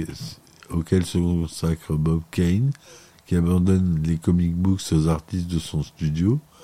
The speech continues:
Kane est censé revenir aux comic books en quarante-six, puisque selon l'accord sign-, signé selon, avec D C Comics,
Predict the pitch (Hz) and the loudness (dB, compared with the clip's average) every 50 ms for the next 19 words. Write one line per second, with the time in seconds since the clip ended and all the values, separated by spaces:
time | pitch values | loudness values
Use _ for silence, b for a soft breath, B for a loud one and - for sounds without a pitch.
0 | B B B B B B B B B _ _ _ _ _ _ - _ _ _ _ | B B B B B B B B B _ _ _ _ _ _ -20 _ _ _ _
1 | _ _ - 101 98 101 101 95 90 82 78 - - 90 87 80 - - 92 87 | _ _ 0 2 4 4 4 4 2 0 0 -2 -2 -2 -2 -2 0 0 2 2
2 | 87 90 92 95 98 101 95 90 85 85 - 87 85 85 85 87 87 87 92 95 | 2 2 2 2 2 2 4 2 2 0 0 0 2 2 2 0 -2 -2 -2 -2
3 | 92 92 - - 82 80 80 - 85 82 80 80 78 - - - 110 127 - - | -4 -4 -2 0 0 0 0 0 0 0 0 0 0 -2 -4 -4 -4 -4 -4 -8
4 | - B B B B B B B B B B B B B B - - 90 82 82 | -14 B B B B B B B B B B B B B B -16 -12 -12 -8 -2
5 | - 90 82 - - 95 92 98 101 98 92 87 82 80 - - 98 98 90 - | 0 0 0 2 2 2 2 4 4 4 4 4 2 2 2 2 2 2 0 -2
6 | - - - 90 85 80 80 78 73 65 - - - - - - - - - - | -6 -6 -2 -2 0 0 0 0 -2 -6 -10 -16 -20 -20 -20 -20 -20 -18 -16 -10
7 | - 92 90 90 90 90 92 90 - - 87 78 78 78 78 73 71 - - - | -6 -4 -2 0 0 0 0 0 -2 -2 -2 0 0 0 -2 -2 -4 -6 -10 -10
8 | 73 80 78 78 82 80 76 78 85 87 92 87 - - - 87 76 - - 85 | -8 -6 -4 -2 -2 -2 -2 -2 -4 -4 -4 -4 -6 -6 -6 -6 -4 -2 -2 0
9 | 82 87 104 120 127 - - - | 0 2 2 0 -2 -4 -10 -20